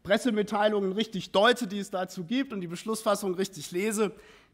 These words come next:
dem auch zugestimmt. Ich begrüße das ausdrücklich, nämlich einer Initiative von Hessen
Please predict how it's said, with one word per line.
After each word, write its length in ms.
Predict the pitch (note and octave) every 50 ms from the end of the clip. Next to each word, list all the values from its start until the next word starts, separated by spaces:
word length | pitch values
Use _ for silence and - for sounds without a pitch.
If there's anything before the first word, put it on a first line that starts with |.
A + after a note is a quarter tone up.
| _ -
dem 220 | F3+ G3+ G#3 G#3
auch 440 | F3 E3+ E3 E3 F3 - - _ -
zugestimmt. 580 | - - A#3 B3 B3+ B3+ - - B3+ A#3 A3+ F#3+
Ich 80 | -
begrüße 400 | - F3+ D#3+ - G3+ G#3+ G3+ G#3+
das 180 | F#3+ F3 F3 F3+
ausdrücklich, 760 | - C3+ C#3 - - - G#3 G#3+ G#3 - A#3 A#3+ A3 - - - _ _ _ _ _ _ _ _
nämlich 380 | - F#3+ F#3+ G#3+ A3 A3 G#3+ F#3+
einer 220 | F#3 F#3+ F#3+ G3
Initiative 1000 | G3+ F#3 F#3 F3+ - - G3 E3+ - - G#3 A3+ G#3+ A3 G#3+ G3 F#3+ G3 - -
von 260 | - - - F#3 E3+ E3+
Hessen 500 | F3+ F#3+ F#3+ - B3 A3 G#3+ G3+ F#3+